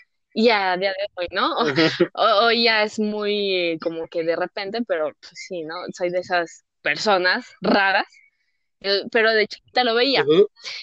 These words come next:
Speaker 1: Y es que aquí en mi, oh, humilde morada, eh, falleció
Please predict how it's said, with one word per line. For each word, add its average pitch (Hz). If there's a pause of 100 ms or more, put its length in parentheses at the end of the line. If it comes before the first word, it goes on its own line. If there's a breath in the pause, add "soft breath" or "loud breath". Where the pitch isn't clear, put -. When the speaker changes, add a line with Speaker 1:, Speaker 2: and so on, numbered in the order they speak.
(220 loud breath)
Speaker 1:
Y 196
es 233
que 277
aquí 269
en 226
mi, 202
oh, 240 (240)
humilde 214
morada, 185 (840)
eh, 190
falleció 170